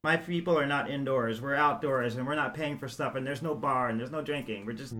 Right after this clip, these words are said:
Speaker 1: dancing, and it's daytime."
Speaker 2: Mm-hmm.
Speaker 1: It was a different thing, but that's really why I got involved in, in this math thing. In some sense, I wanted to know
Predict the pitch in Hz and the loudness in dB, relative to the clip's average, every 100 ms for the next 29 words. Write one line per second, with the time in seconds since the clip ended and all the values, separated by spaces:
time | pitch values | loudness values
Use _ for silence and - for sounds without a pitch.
0 | 135 131 - 127 123 110 - 117 113 110 | -4 -4 -6 -4 -2 -2 -2 -2 -2 -4
1 | 104 107 _ - - - 107 226 220 160 | -4 -8 _ -12 -10 -6 6 10 10 8
2 | 139 110 110 165 196 208 - 160 160 147 | 6 4 6 8 8 6 4 0 0 0
3 | 135 160 127 117 110 107 101 117 104 113 | 2 4 6 6 4 4 2 2 -2 0
4 | 110 107 104 107 101 95 _ _ 107 107 | 0 2 0 -2 -6 -10 _ _ 0 0
5 | 98 - - 110 110 - 92 98 92 90 | 0 -8 -2 0 -2 -4 -8 -8 -8 -10
6 | - 131 120 110 107 110 110 107 104 - | -4 -4 0 -2 0 0 2 2 0 0
7 | 110 | 2